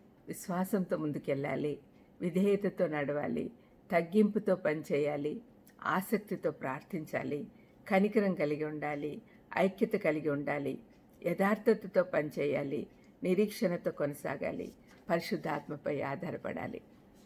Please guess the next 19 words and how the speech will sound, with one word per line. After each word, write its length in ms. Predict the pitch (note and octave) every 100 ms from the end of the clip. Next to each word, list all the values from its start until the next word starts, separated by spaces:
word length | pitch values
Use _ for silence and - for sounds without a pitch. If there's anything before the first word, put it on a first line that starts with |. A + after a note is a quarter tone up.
| - - - G#3+
ఇ-, 160 | F#3 -
ఇవన్నీ 420 | F#3 F3 F3 F#3+
గుర్తుపెట్టుకుందాం. 800 | F3+ D#3+ - E3+ - D3+ A2+ - - - - -
అయితే 420 | F3+ F3 A3 A#3 - - - -
పౌలు 280 | F#3+ F#3+ A3+
ఇంకొక 320 | G3 F3+ E3+
మాట 300 | E3+ D#3 D3+
అంటున్నాడు, 500 | D3 C3 D3 C3+ C3+ - - - - -
మీరు, 440 | G3 F#3+ F3+ D#3 - - - - - D#3
ఆమ్, 520 | D#3 D3 C#3 - - -
మనం 240 | E3 F3
కట్టేది 640 | E3+ F3+ F3 A#3 A3 G#3 A#3
అగ్ని 300 | - E3+ A3+
పరీక్షలో 580 | A3+ F#3+ F#3+ A3 F3+ E3+
నిలవాలి 640 | D3 D3+ E3 F3+ F3 F3+
అంటే 440 | D#3 D3+ F#3 E3+ - - - - -
కొన్ని 200 | E3+ D#3+
పాటించాలి 840 | - D3+ D#3+ F3+ F3 D#3+ D3+ D#3
అని, 420 | D3+ E3 D3+ C#3+